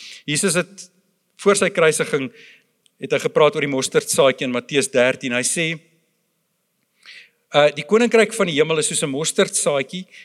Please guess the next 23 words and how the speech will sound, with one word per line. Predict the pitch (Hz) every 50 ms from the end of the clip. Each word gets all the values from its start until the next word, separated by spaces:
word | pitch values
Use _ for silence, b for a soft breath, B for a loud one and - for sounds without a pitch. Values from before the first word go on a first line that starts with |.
| B _
wat | 143 143 -
iemand, | 175 180 190 185 175 170 - _ -
uh, | 139 131 127 - - - - - -
gevat | 143 - - - 214 202 208 -
en | 143 139
in | 139 135 -
sy | - 147
land | 127 117 123 147 165 165 -
geplant | - - - - _ 180 202 208 196 208
het. | 214 208 214 B B B B B B B B
Dis | B 151 -
die | 175 -
kleinste | - 240 262 254 - - -
van | - 233 214
al | 214 214
die | 214
soorte | 202 - 220 208 202 - 196
saad, | - - 196 190 185 185 -
maar | 160 160 151
as | 151 -
dit | - -
uitgegroei | - 254 254 - - 247 - - - 190 170 135 104
het, | 101 - -